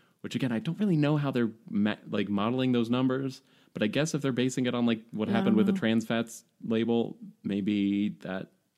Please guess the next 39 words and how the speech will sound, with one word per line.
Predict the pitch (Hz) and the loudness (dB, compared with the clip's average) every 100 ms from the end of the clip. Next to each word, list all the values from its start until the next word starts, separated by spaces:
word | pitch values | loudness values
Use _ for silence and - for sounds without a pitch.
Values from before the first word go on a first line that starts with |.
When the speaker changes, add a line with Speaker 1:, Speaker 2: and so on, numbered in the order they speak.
| _ _ - 98 | _ _ -14 -6
Speaker 1:
m-, | 98 - | -6 -6
s-, | - - | -12 -4
made | 95 95 98 - | 0 0 -4 -8
a | |
difference | 95 107 101 98 95 | -6 -6 -4 -4 -2
and | 90 | -4
they're | 87 | -4
kind | 95 90 | -4 -4
of | 87 | -2
modeling | 85 87 90 87 | -2 -2 -2 -4
it | |
off | 87 85 | -6 -6
of | 87 | -8
that. | 87 95 - _ _ _ _ _ _ - | -6 -8 -10 _ _ _ _ _ _ -6
Um, | 90 87 85 82 - _ _ _ _ _ _ - - | -2 0 0 -2 -6 _ _ _ _ _ _ -18 0
and | 107 | 2
that | 117 | 4
would | 117 | 2
Speaker 2:
I | |
Speaker 1:
lead | 107 95 | 2 4
to | 95 | 4
an | |
Speaker 2:
guess. | 92 87 | 2 0
Speaker 1:
estimated | 98 90 87 | 0 0 0
healthcare | 90 85 92 87 | -2 -4 -6 -4
savings | 87 87 87 | -2 -2 -2
of, | 85 82 - | -4 -6 -6
of | 101 | -4
over | 95 87 | -2 -2
fifty-seven | 87 95 95 - 87 87 80 | -4 -6 -6 -6 -6 -4 -6
billion | - - | -8 -8
dollars | 50 - - | -8 -8 -8
over | 52 | -8
the | - | -8
next | - - | -10 -12
twenty | - - | -12 -12
years, | - - | -14 -10
Speaker 2:
Hmm. | - 226 | -6 -6
Speaker 1:
which, | - | -6